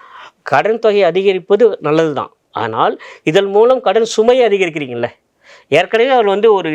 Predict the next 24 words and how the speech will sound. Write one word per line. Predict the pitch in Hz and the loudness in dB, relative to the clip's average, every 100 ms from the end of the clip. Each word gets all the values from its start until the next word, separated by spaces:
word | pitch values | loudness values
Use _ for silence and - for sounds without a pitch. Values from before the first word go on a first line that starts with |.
| 151 156 | -8 -4
they | 170 | -2
are | 196 196 | -2 -4
in | 151 | -10
distress. | - 139 - - _ - - - - | -10 -10 -10 -14 _ -20 -20 -8 0
அவருடைய | 170 165 151 | 0 0 0
கடன் | 175 220 220 | 0 0 -2
சுமையை | 196 202 | -2 -2
நீங்க, | 185 170 | -2 -4
நீங்க | 175 | -2
இன்னும் | 190 165 | -2 -2
அதிகமா | 180 185 | -2 -4
கடன் | 160 160 | -2 -2
வாங்கிங்க, | 151 143 156 151 | -4 -2 -4 -4
நீங்க | 143 | -4
பாத்துக்கங்க | 143 143 139 139 | -4 -4 -6 -6
அப்படின்னு | 127 131 | -8 -10
சொல்றது | 131 180 | -4 -4
எந்த | 143 | -4
விதத்தில் | 135 143 | -4 -4
நியாயமாக | 131 120 113 110 | -4 -6 -8 -8
இருக்குங்கிறது | - 120 120 | -8 -10 -8
தெரியல | 104 107 98 | -8 -6 -8
எனக்கு. | 90 - - - | -12 -16 -16 -8
அதனால | - 160 233 220 285 | -4 -2 0 -2 -2